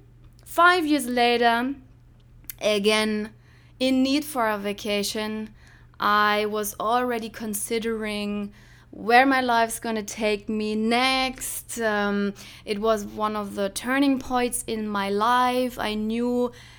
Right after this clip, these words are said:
that, um, I was living in Switzerland in that time. I knew that I want to, uh, live somewhere else and also go explore and get out of this structured life I had there.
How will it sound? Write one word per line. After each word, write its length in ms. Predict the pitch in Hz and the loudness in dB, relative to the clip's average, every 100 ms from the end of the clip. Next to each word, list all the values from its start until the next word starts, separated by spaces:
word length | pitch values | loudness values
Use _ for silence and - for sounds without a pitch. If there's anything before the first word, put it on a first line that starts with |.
| - | -10
that, 560 | 202 214 202 196 - | -2 0 0 -2 -8
um, 280 | - 190 185 | -6 -4 -4
I 100 | 196 | -4
was 220 | 202 208 | -4 -4
living 260 | 226 220 190 | -4 -4 -4
in 100 | 175 | -6
Switzerland 640 | - 240 247 208 175 160 | -6 -8 -8 -6 -6 -8
in 120 | - 160 | -10 -12
that 140 | 151 | -12
time. 300 | - 160 202 - - - | -10 -10 -10 -14 -20 -4
I 160 | 202 208 | -2 0
knew 460 | 220 233 254 262 | 0 0 0 -2
that 280 | 254 214 202 - | -2 -4 -4 -2
I 160 | 190 | -2
want 300 | 190 208 208 - | -2 -4 -6 -6
to, 420 | 208 202 196 196 190 - - - - | -4 -2 0 -2 -6 -18 -20 -14 -6
uh, 300 | 208 202 208 | -4 -4 -6
live 260 | 202 269 294 | 0 2 2
somewhere 480 | - 208 202 190 190 | 0 -2 -2 0 0
else 560 | 185 190 196 190 - | 0 2 0 -2 -6
and 240 | 196 185 185 | -6 -6 -6
also 600 | 196 - 202 196 196 202 | -6 -6 -4 -4 -4 0
go 200 | 208 247 | 2 4
explore 1000 | 233 220 - - 220 220 220 214 214 214 | 2 -4 -10 -6 -2 0 0 0 0 0
and 280 | 214 196 190 | 0 -2 -6
get 220 | 214 214 - | -8 -8 -6
out 260 | - 220 226 | -4 -4 -4
of 220 | 214 202 | -6 -6
this 440 | 208 202 196 - - - | -4 -2 -4 -8 -14 -20
structured 880 | - - - - 240 247 247 - 226 | -10 -10 -10 -8 -2 -2 -2 -6 -6
life 480 | 202 202 277 269 - - | -4 0 0 0 -4 -12
I 140 | 165 | -14
had 280 | 160 151 190 | -14 -18 -18
there. 300 | - - | -18 -16